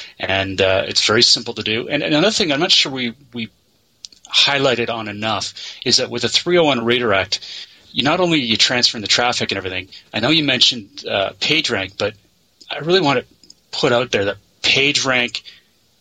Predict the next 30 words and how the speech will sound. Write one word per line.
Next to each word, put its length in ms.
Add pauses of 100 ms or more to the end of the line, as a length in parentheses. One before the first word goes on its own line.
(120)
gets 340 (180)
passed 680
completely. 540
So 340
say 520
you, 400
uh, 360
change 400
over 140
your 140
website 480 (160)
or 100
maybe 240
even 220
move 280
it 140
completely. 640 (400)
You 100
moved 220
it 120
from 360
one 300
triple 260
W 420
site 440
to 100
another 220
triple 240
W 240
site, 340